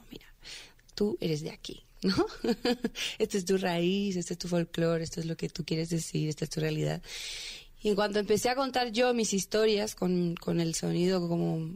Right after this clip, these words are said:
como más mío, cuando empecé a, como a cantar como desde la raíz, con mi esencia, cuando empecé a escribir un poco mis,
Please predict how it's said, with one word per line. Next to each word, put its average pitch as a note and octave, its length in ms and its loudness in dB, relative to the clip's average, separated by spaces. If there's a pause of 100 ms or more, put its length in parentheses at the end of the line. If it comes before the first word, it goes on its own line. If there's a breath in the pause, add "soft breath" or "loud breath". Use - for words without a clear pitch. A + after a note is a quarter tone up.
(160)
como E3 160 2
más F3 240 2
mío, F#3 560 4
cuando D#3+ 420 4
empecé D3+ 320 -2
a, D#3+ 160 -2 (280)
como D#3+ 320 0
a D#3+ 140 -2
cantar E3 560 -2 (920 loud breath)
como E3 440 2
desde E3+ 340 2
la E3 140 2
raíz, F3 440 2
con F#3 200 2
mi F#3 80 6
esencia, F3+ 800 0
cuando E3 200 0
empecé D#3+ 300 0
a F3+ 40 0
escribir F3+ 680 2
un F3 140 -2
poco F3+ 300 2
mis, E3+ 360 0